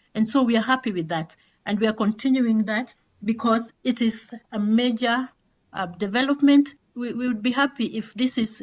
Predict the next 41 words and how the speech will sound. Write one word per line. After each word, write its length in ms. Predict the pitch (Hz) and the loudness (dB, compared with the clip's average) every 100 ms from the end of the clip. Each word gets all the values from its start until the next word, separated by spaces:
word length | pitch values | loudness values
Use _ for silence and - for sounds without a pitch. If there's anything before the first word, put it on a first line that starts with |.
| - | -6
replicated 720 | 226 233 247 285 285 262 202 | -4 -2 -2 2 2 2 -4
in 120 | 214 | -4
other 200 | 226 254 | -2 -2
parts, 440 | 233 226 170 160 196 | -2 -4 -6 -8 -6
because 480 | 226 233 214 214 - | -4 0 0 -2 -6
if 180 | 220 | -2
people 220 | - 311 339 | 2 2 2
can 240 | 269 226 | 0 0
take 220 | 233 - | -2 -2
charge 260 | - 240 226 | 0 0 0
of 160 | 180 | -6
their 140 | 180 185 | -8 -6
lives, 240 | 208 208 | -6 -8
the 80 | - | -8
government 380 | 226 302 339 311 | -4 0 2 0
should 180 | - 202 | -2 -8
be 80 | 208 | -6
doing 280 | 233 262 | -2 0
this, 200 | 202 185 | -2 -6
but 140 | - 196 | -10 -6
they're 100 | 208 | -2
not 240 | 233 262 | -2 -2
doing 220 | 240 220 | -4 -6
it, 260 | 190 151 - - | -6 -10 -12 -8
and 140 | 220 | -4
we 60 | 214 | -2
are 60 | |
doing 320 | 214 254 277 | -2 -2 -2
it. 220 | 226 165 - | -2 -6 -8
And 120 | 226 226 | -4 0
we 60 | |
want 180 | 269 311 | 0 2
people 220 | 285 269 | 0 -2
to 160 | 262 208 | -4 -4
know 240 | 208 233 | -2 -2
that 240 | 226 165 208 | -4 -6 -2
they 120 | 285 | -2
can 200 | 294 240 | -2 -4
do 120 | 208 | -4
it 140 | 226 | -8
themselves 600 | 190 185 - 214 165 165 | -8 -12 -6 -6 -6 -12